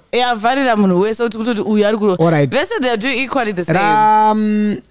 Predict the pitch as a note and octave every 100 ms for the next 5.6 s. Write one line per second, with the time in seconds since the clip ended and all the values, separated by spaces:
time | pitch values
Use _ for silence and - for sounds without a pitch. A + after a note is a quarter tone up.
0 | _ - G3 F#3+ G3+ G3+ G3 F#3+ F3+ E3
1 | E3 D#3 - _ _ _ _ _ _ _
2 | C#3+ E3+ - G#3 F#3+ E3+ D#3+ F#3+ F#3 E3
3 | D#3+ E3 - - F#3+ F3 D#3+ B3+ B3 C4+
4 | D3+ F3+ F#3+ F#3+ F#3+ F#3+ F3+ F3+ E3 C#3+
5 | - - _ F3+ D#3+